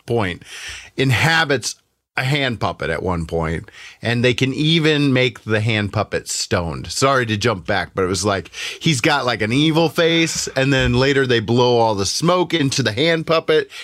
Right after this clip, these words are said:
and then he's got a st-, I'm, like, totally stoned face, and then he, like, falls out of the hand puppet. But, like, that's the cartoony level that Idle Hands takes it to.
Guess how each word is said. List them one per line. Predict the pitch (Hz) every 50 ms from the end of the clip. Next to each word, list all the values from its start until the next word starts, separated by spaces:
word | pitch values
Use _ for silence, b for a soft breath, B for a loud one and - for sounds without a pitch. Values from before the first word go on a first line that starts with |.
| B B
and | - 135 139 139
then | 135 135 131 131
he's | 127 127 127 110 98
got | 131 117 110
a | 101
st-, | 95 - - - 110
I'm, | 107 110 110 104 107 107
like, | 104 101 95 90 _
totally | - 127 127 123 117 117 120 117
stoned | 107 - - 131 123 123 120 113 110
face, | - - 120 120 120 123 - - B B B B B B
and | 101 101 104
then | 104 101 98 95 92 87
he, | 98 98 95 90 85 78
like, | 87 87 80 78
falls | - - 73 78 69 73
out | 69 71
of | 67
the | 76 73
hand | 76 76 78 78 -
puppet. | - - - - - - _ -
But, | _ - - - _ _ -
like, | - 82 76 73 -
that's | - 131 131 - - -
the | - 127
cartoony | - - 123 117 101 - 123 117 110 104 98
level | 98 98 92 76 80 80 78
that | 78 73 - - B B B B B B B B B B
Idle | - - 104 95 92 85
Hands | 80 92 87 76 71 - - -
takes | - 95 82 76 - -
it | - -
to. | - - - -